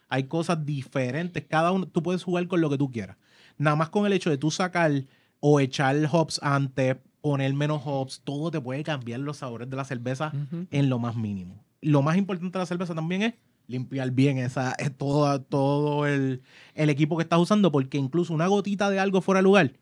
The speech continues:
Speaker 1: te dañó un batch completo y perdiste miles de dólares porque dañaste un sabor de una
Speaker 2: Yo tengo
Speaker 1: cerveza.
Speaker 2: entendido, a ver,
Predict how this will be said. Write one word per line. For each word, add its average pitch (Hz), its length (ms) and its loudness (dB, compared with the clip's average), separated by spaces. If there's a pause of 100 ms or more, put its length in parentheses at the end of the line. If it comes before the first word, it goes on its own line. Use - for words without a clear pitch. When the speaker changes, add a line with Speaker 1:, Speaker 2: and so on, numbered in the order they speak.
(220)
Speaker 1:
te 120 100 -6
dañó 101 240 -6
un 127 120 -6
batch 101 200 -14
completo 113 460 -12 (100)
y 123 120 -8
perdiste 110 500 -6
miles 170 520 -6
de 180 100 -4
dólares 220 380 -4
porque 117 400 -10 (280)
dañaste 123 640 -4
un 120 360 -6
sabor 110 240 -12
de 104 60 -12
una 104 100 -12
Speaker 2:
Yo 175 140 -4
tengo 247 180 -8
Speaker 1:
cerveza. 254 180 -8
Speaker 2:
entendido, 226 380 -2
a 143 80 -4
ver, 160 200 -2